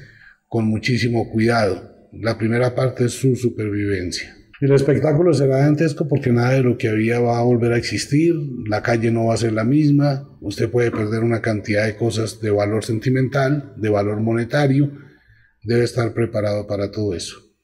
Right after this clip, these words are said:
Ahora ya vamos a hablar de qué debo hacer desde antes de que se produzca un terremoto para poder comprender un poquito y cómo tener ciertas, cierta conciencia de lo que puede ocurrir. Si estoy a campo,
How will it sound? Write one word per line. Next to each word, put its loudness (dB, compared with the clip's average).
Ahora 2
ya 4
vamos 2
a 2
hablar 0
de 0
qué 2
debo 4
hacer 0
desde 2
antes 2
de 2
que -2
se -2
produzca -4
un 0
terremoto -2
para 0
poder 0
comprender 0
un 2
poquito 0
y -4
cómo 2
tener -2
ciertas, -4
cierta -2
conciencia 0
de -2
lo -4
que -8
puede -2
ocurrir. -4
Si -2
estoy 6
a 6
campo, 2